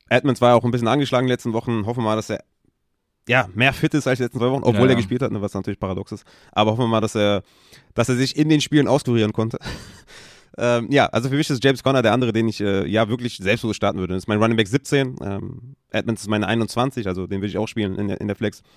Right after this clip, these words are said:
Speaker 1: Aber Conner schon wirklich selbstbewusst in der Running Back zwei Position. Positiv Game Script, immer gleich Conner und gegen Houston, ich meine, was soll ich dir erzählen, ne? Ist natürlich,
Speaker 2: Ja.
Speaker 1: ist natürlich ein, ist natürlich ein Massaker. Also Conner hat auch vierzehn Komma zwei Rushing Attempts pro Spiel,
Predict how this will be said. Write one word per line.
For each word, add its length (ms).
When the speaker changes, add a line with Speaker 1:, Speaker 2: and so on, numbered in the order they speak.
Speaker 1:
Aber 160
Conner 220
schon 260
wirklich 280
selbstbewusst 340
in 60
der 80
Running 240
Back 160
zwei 240
Position. 480
Positiv 380
Game 180
Script, 300
immer 180
gleich 220
Conner 320
und 120
gegen 120
Houston, 500
ich 120
meine, 120
was 60
soll 80
ich 80
dir 80
erzählen, 240
ne? 120
Ist 100
natürlich, 320
Speaker 2:
Ja. 80
Speaker 1:
ist 100
natürlich 360
ein, 160
ist 60
natürlich 320
ein 40
Massaker. 380
Also 160
Conner 220
hat 100
auch 80
vierzehn 260
Komma 200
zwei 100
Rushing 240
Attempts 220
pro 240
Spiel, 420